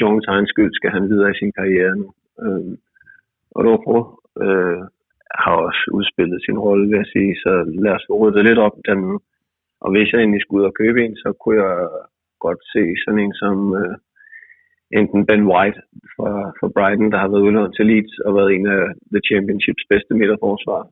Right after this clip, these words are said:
være et godt bud. Ellers så kunne man kigge mod Leipzig, hvor at, øh,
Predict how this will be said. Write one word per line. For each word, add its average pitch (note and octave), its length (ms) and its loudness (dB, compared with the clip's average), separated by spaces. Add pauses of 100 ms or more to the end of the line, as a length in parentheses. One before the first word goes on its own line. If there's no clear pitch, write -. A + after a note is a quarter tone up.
(140)
være F2+ 160 2
et - 140 -4
godt G2 220 2
bud. G#2+ 180 2 (360)
Ellers G2 300 0
så - 100 -10
kunne G2+ 200 -2
man F#2+ 180 -4
kigge G#2 240 0
mod F#2+ 180 2
Leipzig, G2 440 0
hvor F2 140 2 (140)
at, - 100 -20 (140)
øh, F2+ 60 0